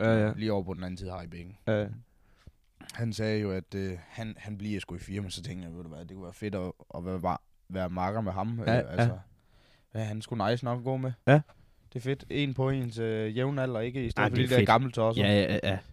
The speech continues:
Speaker 2: Altså,
Speaker 1: det, det kan jeg også godt. Altså,
Speaker 2: de
Speaker 1: man savner nogle gange nogen på ens egen alder.
Speaker 2: Jamen altså, de er jo sådan, de snakker ikke sådan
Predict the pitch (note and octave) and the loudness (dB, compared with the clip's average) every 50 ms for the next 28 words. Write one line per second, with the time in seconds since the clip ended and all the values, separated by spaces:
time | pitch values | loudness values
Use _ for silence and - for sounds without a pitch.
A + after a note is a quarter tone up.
0 | - - - A2 G2+ G#2+ G2+ F#2+ G#2 G2+ A#2 G#2+ G2+ F#2+ G2 G2 - - F2 G2 | -10 -6 -4 -2 0 0 0 0 0 0 0 0 0 0 -2 -4 -6 -6 -8 -8
1 | - - - - - F#2 F#2+ E2 - - A2+ A#2 A2+ G#2 G#2 G2+ G2 G#2+ A2+ B2 | -8 -8 -10 -8 -8 -6 -4 -4 -4 -2 -2 0 2 2 2 4 4 4 6 6
2 | B2 A#2 A2 A2 A2 A2+ A2+ A2+ G#2+ G#2+ A2 G2+ A2+ A2 A2 A2 F#2+ G#2 G2+ G2+ | 4 4 2 0 0 -2 -2 -2 -2 -2 -2 -2 -2 -2 -2 -2 -2 -2 -2 -2
3 | G#2+ G#2 G2 F#2+ G2 F2+ F#2+ - - - - - - B2 B2 A#2+ A2 G#2+ G#2 G2+ | 0 -2 -2 -2 -4 -6 -8 -10 -16 -20 -20 -14 -6 -6 -4 -2 -2 -2 -4 -4
4 | A2 A2 G#2 A2+ A#2+ A#2+ A#2+ A2 B2+ B2 A#2+ A2+ G#2 G2+ A#2 A#2+ A2+ - A#2 G2+ | -6 -8 -6 -4 -2 0 0 0 0 0 0 0 -2 -6 -6 -8 -8 -6 -6 -6
5 | A2 G#2+ A#2+ A#2+ A#2 - - B2+ A#2+ G#2+ F#2+ F2+ F2 D#2+ - | -4 -4 -4 -6 -4 -4 -2 -2 -2 -2 -4 -6 -6 -8 -10